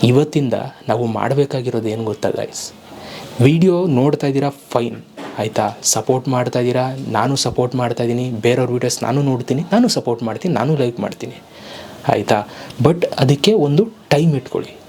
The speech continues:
ಒಂದು ಲಿಮಿಟ್ ಇಟ್ಕೊಳ್ಳಿ, ಆಯಿತಾ? ಇದು ನಿಮಗೆ ಮಾತ್ರ ಹೇಳ್ತಲ್ಲ, ನನಗೂ ಸೇರ್ಸಿ ಹೇಳ್ಕೊತಾ ಇದ್ದೀನಿ. ಯಾಕೆ ಅಂತಂದರೆ ನಾನು ಈ ನಡುವೆ ಅಂತೂ ತುಂಬ, ತುಂಬ ನಾನು, ಆ, ಅಂದರೆ ಹುಷಾರಾಗ್ಬಿಟ್ಟಿದ್ದೀನಿ. ಅಂದರೆ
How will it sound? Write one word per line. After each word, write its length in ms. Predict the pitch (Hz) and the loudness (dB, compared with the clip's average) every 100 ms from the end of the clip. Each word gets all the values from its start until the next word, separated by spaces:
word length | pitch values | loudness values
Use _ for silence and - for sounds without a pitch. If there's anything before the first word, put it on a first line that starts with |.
| 131 | 2
ಒಂದು 160 | 143 147 117 | 2 2 0
ಲಿಮಿಟ್ 280 | 131 165 175 | 2 2 2
ಇಟ್ಕೊಳ್ಳಿ, 320 | 131 - - - - _ - - - - - - - - | -4 -8 -14 -16 -20 _ -20 -20 -20 -20 -20 -20 -10 -2
ಆಯಿತಾ? 240 | 113 - 107 127 143 | 2 2 0 0 2
ಇದು 100 | 160 135 | 2 2
ನಿಮಗೆ 220 | 135 180 160 | 2 4 4
ಮಾತ್ರ 160 | 135 131 | 2 0
ಹೇಳ್ತಲ್ಲ, 280 | 120 120 156 120 | -2 -4 -4 -2
ನನಗೂ 260 | 123 147 165 - | 0 2 2 0
ಸೇರ್ಸಿ 260 | - 156 147 | 0 0 0
ಹೇಳ್ಕೊತಾ 320 | 123 117 - - | -2 -2 -4 -6
ಇದ್ದೀನಿ. 180 | - 127 | -8 -6
ಯಾಕೆ 180 | 120 190 | 0 2
ಅಂತಂದರೆ 300 | 180 185 147 143 170 - - - 131 | 2 2 4 2 -2 -10 -12 0 2
ನಾನು 160 | 180 165 | 4 4
ಈ 20 | 180 | 4
ನಡುವೆ 240 | 170 156 151 | 4 2 0
ಅಂತೂ 140 | 143 147 - - | -2 -6 -6 -2
ತುಂಬ, 260 | 143 170 180 180 180 175 - - | 4 6 4 4 0 -2 -8 -4
ತುಂಬ 380 | 147 180 202 208 180 | 2 4 6 4 0
ನಾನು, 220 | 165 147 | -4 -4
ಆ, 920 | 123 113 - - - 117 - 101 107 95 101 110 | -6 -8 -10 -14 -14 -10 -8 -4 -2 -2 0 2
ಅಂದರೆ 200 | 135 143 - - - - | 4 2 -2 -12 -18 -2
ಹುಷಾರಾಗ್ಬಿಟ್ಟಿದ್ದೀನಿ. 720 | 120 - 175 165 143 123 - - _ - - - - - - 135 | 0 2 2 0 -2 -4 -6 -14 _ -20 -20 -20 -20 -18 0 4
ಅಂದರೆ 200 | 185 | 4